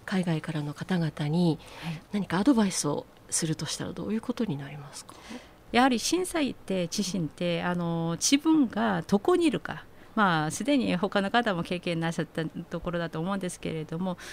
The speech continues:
Speaker 2: その場で、
Speaker 1: うん。
Speaker 2: あの、まあ、地震、揺れを感じた時にどういうふうに自分の身を守るか、
Speaker 1: うん。
Speaker 2: それから自分だけじゃなくて、ま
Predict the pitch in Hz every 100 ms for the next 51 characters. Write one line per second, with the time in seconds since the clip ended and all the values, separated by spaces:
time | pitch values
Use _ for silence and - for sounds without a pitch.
0 | - - 339 339 302 247 254 202 247 208
1 | 160 196 165 - - - 196 190 185 185
2 | 185 185 196 226 185 - - - - -
3 | - - 226 220 247 208 170 175 240 302
4 | - 185 175 165 160 165 160 165 175 165
5 | - 214 247 226 196 - 202 185 180 160
6 | 165 190 165 156 156 - - 151 160 196
7 | 170 208 196 185 233 233 175 165 240 302
8 | 285 285 262 202 185 180 165 160 - 302
9 | 240 190 214 196 165